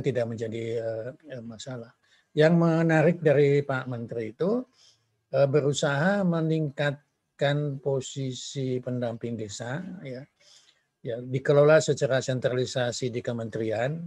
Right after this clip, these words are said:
ya, Gus Ipan, ya, tidak, apa namanya, di, di kementerian,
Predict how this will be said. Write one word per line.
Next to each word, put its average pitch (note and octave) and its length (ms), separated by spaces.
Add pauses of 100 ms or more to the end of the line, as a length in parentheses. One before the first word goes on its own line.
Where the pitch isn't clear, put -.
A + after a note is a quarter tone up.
ya, A#2+ 160
Gus - 320
Ipan, A#2+ 240
ya, C3+ 240 (400)
tidak, A2+ 720
apa - 160
namanya, A#2+ 320
di, A#2+ 240
di A2+ 100
kementerian, A#2+ 720